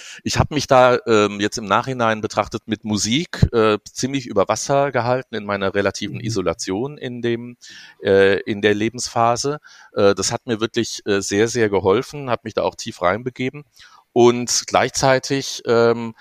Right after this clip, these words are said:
Speaker 1: hat sowohl das Musikalische wie auch dann da meine Position, glaub ich, dazu beigetragen, so einen Blick für gesellschaftliche Strukturen zu
Speaker 2: Mhm.
Speaker 1: entwickeln. Oder erstmal ein Interesse daran.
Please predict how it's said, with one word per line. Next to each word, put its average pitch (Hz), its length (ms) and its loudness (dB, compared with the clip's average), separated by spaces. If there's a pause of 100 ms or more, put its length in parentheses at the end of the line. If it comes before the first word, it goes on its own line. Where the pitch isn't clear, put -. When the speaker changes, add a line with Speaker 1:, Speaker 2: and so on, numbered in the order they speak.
(300)
Speaker 1:
hat 110 180 2
sowohl 110 320 -2
das 107 140 -4
Musikalische 113 680 -2
wie 120 120 0
auch - 100 -8
dann 110 200 -2
da 107 180 4
meine 107 220 -2
Position, 123 560 -6 (180)
glaub 107 180 -2
ich, 104 60 -14
dazu - 240 -8
beigetragen, 104 720 0
so 104 80 -14
einen 101 100 -16
Blick - 280 -4
für 107 420 0
gesellschaftliche 98 840 -4
Strukturen 85 540 -8
zu 76 120 -10
Speaker 2:
Mhm. 78 60 -6
Speaker 1:
entwickeln. - 300 -8
Oder 143 160 0
erstmal 131 280 0
ein 110 120 -8
Interesse 101 400 -6
daran. 69 360 -2